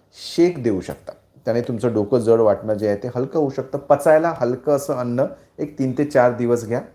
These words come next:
बरोबर आहे. हलकं खा किंवा रात्रीचं भोजन अगदी कमी केलात तरी चालेल. तर त्यामुळे नक्कीच तुम्हाला फायदा जो आहे तो त्या ठिकाणी होऊ शकेल. तर मित्रांनो, आपल्या कमेंट्सना मी जी काही उत्तरं देतोय ती तुम्हाला जर योग्य वाटतायत,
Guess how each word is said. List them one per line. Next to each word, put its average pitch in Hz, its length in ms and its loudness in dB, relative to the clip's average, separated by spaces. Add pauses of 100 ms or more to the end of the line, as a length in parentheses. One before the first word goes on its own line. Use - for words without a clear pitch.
(320)
बरोबर 139 280 -2
आहे. - 100 -4 (120)
हलकं 117 320 -2
खा 104 160 -2
किंवा 117 300 2
रात्रीचं 117 420 -2
भोजन 117 180 -2 (100)
अगदी 139 240 0
कमी 170 280 0
केलात 123 260 0 (100)
तरी 123 120 -6
चालेल. 110 340 0 (340)
तर 131 60 -8
त्यामुळे 120 400 0
नक्कीच 127 400 -6
तुम्हाला 107 260 -2 (100)
फायदा 95 220 -2
जो 98 160 -2
आहे 87 160 -4
तो 90 100 -12
त्या 80 140 -8
ठिकाणी 92 340 -6 (480)
होऊ 95 140 -2
शकेल. - 280 -16 (400)
तर 139 40 0
मित्रांनो, 185 280 6
आपल्या 175 260 2
कमेंट्सना 156 580 0
मी 120 120 -2
जी 131 120 -2
काही 143 160 4
उत्तरं 131 300 0
देतोय 117 400 2 (360)
ती 147 80 -2
तुम्हाला 143 240 4
जर 143 140 2
योग्य 117 380 0
वाटतायत, 131 420 2